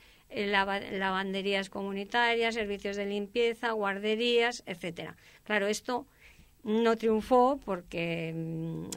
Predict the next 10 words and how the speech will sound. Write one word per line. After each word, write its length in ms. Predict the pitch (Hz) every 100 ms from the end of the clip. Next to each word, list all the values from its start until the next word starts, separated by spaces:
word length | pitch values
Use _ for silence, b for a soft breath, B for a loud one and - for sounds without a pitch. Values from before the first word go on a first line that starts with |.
| -
eh, 420 | 160 160 165 160
sobre 260 | 160 160 170
todo 120 | 185
en 60 | 185
América, 440 | 196 208 208 233
tenía 320 | 226 196 180 180
una 240 | 185 190
visión 320 | 190 180 190
como 320 | 190 180 170 170 B B -
demasiado, 640 | 196 196 202 214 226 -